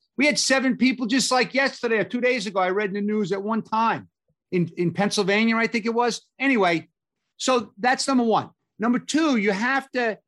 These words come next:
get these people, millions of people that are addicted to opioids right now, when the corporate cartels dumped all this,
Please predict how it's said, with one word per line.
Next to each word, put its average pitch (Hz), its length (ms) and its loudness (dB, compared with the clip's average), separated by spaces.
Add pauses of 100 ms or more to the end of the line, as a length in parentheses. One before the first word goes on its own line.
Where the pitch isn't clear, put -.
(220)
get 226 340 0
these 190 320 -4
people, 233 560 2
millions 226 480 2
of 170 100 -4
people 208 360 -2
that 185 180 2
are 170 60 2
addicted 170 520 -4
to 208 80 -2
opioids 202 680 2
right 202 260 0
now, 151 440 -2 (500)
when 170 140 2
the 175 80 2
corporate 220 500 0
cartels 202 640 0
dumped 196 320 -2
all 202 120 2
this, 185 200 -2